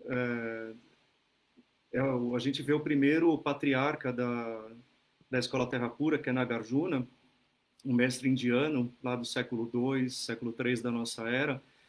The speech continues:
Então, é, por isso que eu pus essa, essa música de fundo, né?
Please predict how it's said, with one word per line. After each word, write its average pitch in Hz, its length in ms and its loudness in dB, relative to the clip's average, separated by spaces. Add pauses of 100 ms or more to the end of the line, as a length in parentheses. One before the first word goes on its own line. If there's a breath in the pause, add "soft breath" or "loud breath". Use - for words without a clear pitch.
(300 soft breath)
Então, 131 1300 2 (260)
é, 120 360 -4
por 117 160 -8
isso 117 140 -2
que - 60 -4
eu 143 40 2
pus 135 220 0
essa, 131 540 0 (920)
essa 120 540 -2 (140)
música 127 480 0
de 123 140 0
fundo, 117 420 -2
né? 123 220 0